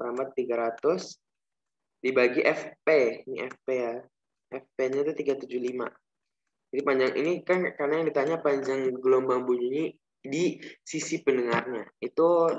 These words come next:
lambdanya sekitar nol koma delapan meter atau delapan puluh senti. Nah, sedangkan yang A itu sembilan puluh senti, berarti yang A salah. Tinggal yang D nih. Coba,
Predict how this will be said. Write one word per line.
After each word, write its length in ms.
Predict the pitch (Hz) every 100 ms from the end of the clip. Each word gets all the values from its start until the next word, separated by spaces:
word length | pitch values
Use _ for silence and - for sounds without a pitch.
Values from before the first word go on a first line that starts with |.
| -
lambdanya 640 | 127 131 127 123 135 151
sekitar 880 | 160 - - - - 143 - 123 120
nol 320 | 123 120 120
koma 240 | - 117 117
delapan 480 | 113 113 113 113 113
meter 560 | 113 110 - 135 151 147 _ _ _ _ _ _ _ _ _ _ _ _ _ _ _ _ _ _
atau 480 | - 123 - 123 117
delapan 240 | 113 113 117
puluh 160 | 113
senti. 400 | 117 113 113 113 110 _ _ _ _ _ _ _ _ _ _ _ _ _ _ _ _ -
Nah, 160 | 117
sedangkan 480 | 110 120 117 127 151
yang 100 | 160 123
A 80 | 123
itu 240 | 117 156
sembilan 260 | - 131 123
puluh 80 | 123
senti, 400 | 123 123 139 135
berarti 240 | 120 104 127
yang 80 | -
A 80 | 123
salah. 400 | - 110 107 104 - _ _ _ _ _ _
Tinggal 260 | - 123 123
yang 100 | 123 127
D 160 | 151
nih. 220 | 165 156 107 - _ _ -
Coba, 400 | 123 110 -